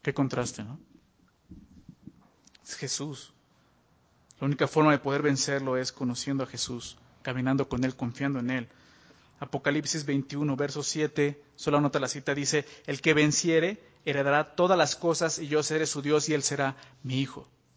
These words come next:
Es una invitación al que venciere. Él va a poder heredar todas las cosas. "Yo seré su Dios y él será mi hijo".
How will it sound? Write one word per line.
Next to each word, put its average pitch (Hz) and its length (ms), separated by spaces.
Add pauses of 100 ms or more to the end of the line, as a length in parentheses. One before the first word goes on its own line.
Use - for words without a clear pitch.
(1400)
Es - 140
una 180 100
invitación 151 680
al 131 100
que 151 100
venciere. 143 680 (1500)
Él 147 100
va 156 60
a 147 60
poder 160 400
heredar 151 360
todas 175 360
las 147 220
cosas. 165 560 (1300)
"Yo 165 200
seré 165 280
su 151 160
Dios 151 240
y 160 40
él 143 60
será 143 240
mi 135 240
hijo". - 300